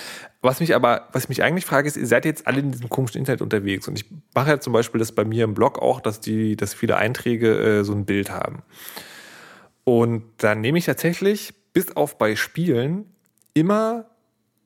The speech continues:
Sachen von Flickr, die unter einer Creative Commons Share Alike, Modifying Allow, bla bla bla, also sagen, die ja tatsächlich so lizenziert sind, dass man das machen kann. Selbst da ist man ja nicht ganz sicher, weil man nicht weiß, wer das Bild bei Flickr online gestellt hat, aber egal.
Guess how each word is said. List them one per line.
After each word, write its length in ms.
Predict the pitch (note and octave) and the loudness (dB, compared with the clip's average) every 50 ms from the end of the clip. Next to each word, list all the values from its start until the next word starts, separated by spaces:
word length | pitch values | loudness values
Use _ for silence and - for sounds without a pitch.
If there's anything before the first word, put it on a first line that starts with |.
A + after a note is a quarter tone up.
| _ _ | _ _
Sachen 600 | - - G#2+ A2+ - - - G3+ G#3+ A3 A3+ B3 - _ _ _ _ _ _ _ | -2 0 0 0 0 -2 -8 -8 -8 -8 -10 -12 -16 _ _ _ _ _ _ _
von 380 | _ - - - A2+ A2 A2 G#2+ | _ -10 -2 -2 0 0 -2 -4
Flickr, 440 | - - - D#3+ - - F#3+ F#3 F3+ | -8 -4 -4 -4 -2 0 -2 -2 -2
die 140 | D#3+ A#2+ A2 | 0 -2 -2
unter 160 | A#2 - B2+ | -2 -2 0
einer 120 | B2 A#2+ | 0 -2
Creative 480 | A#2+ - - C3 A#2+ C3 C#3 - C#3 B2+ - - | -2 0 0 2 2 2 2 0 -2 -4 -4 -4
Commons 680 | - - C3 C3 C3 C3+ C3+ C3 B2+ - - - - | -2 0 0 0 0 -2 -4 -4 -6 -8 -10 -12 -12
Share 300 | - - - C#3 C3 B2+ B2+ | -10 -4 -2 0 2 2 2
Alike, 480 | B2+ B2 A#2+ A#2+ A#2+ B2 B2 A#2+ - - | 2 2 2 4 4 2 2 0 -4 -6
Modifying 800 | B2+ B2+ B2+ B2+ B2 - - B2 A#2+ A#2+ A#2+ A#2+ A#2+ A#2+ A#2+ A#2 | -4 -2 -2 -2 -4 -2 -2 0 2 2 2 2 0 -2 -4 -4
Allow, 380 | A2+ A2+ A2+ A2+ A#2 A#2 A#2 A2+ | 0 2 2 2 4 2 2 0
bla 220 | A2+ A2 G#2 G#2 | 0 0 0 2
bla 140 | G#2 G2+ G2 | 2 0 0
bla, 240 | - F#2+ G#2+ A#2+ A#2 | 0 2 2 2 2
also 140 | G#2+ G2+ G#2 | 2 0 0
sagen, 220 | G#2+ G#2 G2+ G#2+ G2+ | 0 0 0 0 -2
die 120 | G#2 G#2+ | 0 2
ja 120 | A2+ A2+ G#2+ | 2 2 2
tatsächlich 380 | - A2 G#2 A2+ A2 - A2 G#2+ | 0 -4 -4 -4 -4 -4 -2 0
so 100 | A2+ A2 | 2 2
lizenziert 480 | A#2 A2+ A2+ A2 G#2+ G2+ A2 A2 - | 2 0 0 -4 -2 0 0 0 0
sind, 100 | - G2+ | -2 -4
dass 100 | G#2 F#2+ | -4 -6
man 60 | G2 | -6
das 100 | F#2+ F2+ | -10 -8
machen 220 | F#2 F#2+ F#2 F#2+ F#2+ | -8 -8 -8 -8 -8
kann. 240 | - - - C#3 D3 | -8 -8 -8 -2 -2
Selbst 220 | G#3 - - - | -2 -2 2 2
da 80 | - B2 | 2 2
ist 100 | A#2+ B2+ | 2 0
man 100 | B2 A2+ | -2 -2
ja 40 | |
nicht 160 | A2+ A#2 A2 - | -2 -2 -2 -2
ganz 160 | A2+ G#2+ - | -4 -2 0
sicher, 180 | C3 C3 B2+ | 0 2 2
weil 80 | A2 G#2 | 2 2
man 100 | G#2+ A2 | 2 -2
nicht 100 | G#2+ - | -2 2
weiß, 160 | G#2+ G#2+ A2 A2 | 2 2 2 2
wer 80 | G#2+ | -2
das 80 | G#2 - | -2 0
Bild 180 | - B2 A#2 | -2 -2 0
bei 80 | - G2+ | 0 0
Flickr 240 | - B2+ C3+ - D3+ | 0 0 2 2 2
online 200 | C#3+ D#3 D#3 D#3 | 2 0 -2 -4
gestellt 220 | D3 C#3 - C3+ C#3 | -4 -6 -4 -4 -4
hat, 100 | - - | -4 -2
aber 120 | - A2 | -2 -2
egal. 300 | A2 G#2 G#2+ A#2 D#3 | 2 4 4 4 4